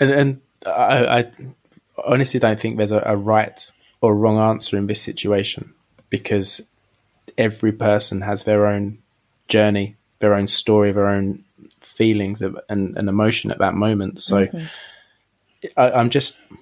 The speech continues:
Speaker 1: I, I'm trying to explore more on this podcast, this, this aspect of it, because there's also people who will probably be listening, and although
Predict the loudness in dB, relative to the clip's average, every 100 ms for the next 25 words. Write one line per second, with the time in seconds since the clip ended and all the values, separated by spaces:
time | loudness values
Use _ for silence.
0 | _ -20 _ _ 0 2 2 0 0 0
1 | -2 -2 -2 0 2 2 2 2 -4 -4
2 | -4 -2 -4 -2 -8 _ -2 -2 0 -2
3 | -2 -6 _ _ -2 0 0 -2 -4 -2
4 | -2 -2 -6 -8 -10 -4 -2 -2 -10 -16
5 | -20 -20 _ _ -20 -8 0 2 2 2
6 | 0 0 0 0 0 0 0 -4 _ 0
7 | 2 2 2 2 0 0 0 -2 -2 -6
8 | _ _ _ _ _ _ -4 -2 0 0
9 | -2 -6 -10 _ _ _ _ 0 4 2